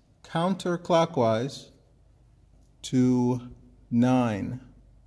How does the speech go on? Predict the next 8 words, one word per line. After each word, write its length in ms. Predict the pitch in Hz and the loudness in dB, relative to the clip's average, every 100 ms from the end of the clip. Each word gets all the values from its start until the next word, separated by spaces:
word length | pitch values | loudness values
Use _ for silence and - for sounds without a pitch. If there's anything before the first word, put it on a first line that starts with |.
| - _ - - _ - - _ - - - - - - - - - - - | -20 _ -20 -20 _ -20 -20 _ -20 -20 -20 -20 -20 -20 -20 -20 -20 -14 -6
which 300 | 175 - 160 | -4 -2 4
is, 1000 | 131 131 131 139 143 - - - - - | 6 8 6 4 0 -4 -6 -6 -8 -10
trying 460 | - - - 160 147 | -12 -10 -2 0 2
to 80 | |
see 220 | 143 - 143 | 0 2 2
over 200 | 139 135 | 4 2
the 120 | 147 | -2
camera, 680 | - 196 196 185 180 196 | 0 0 2 2 2 0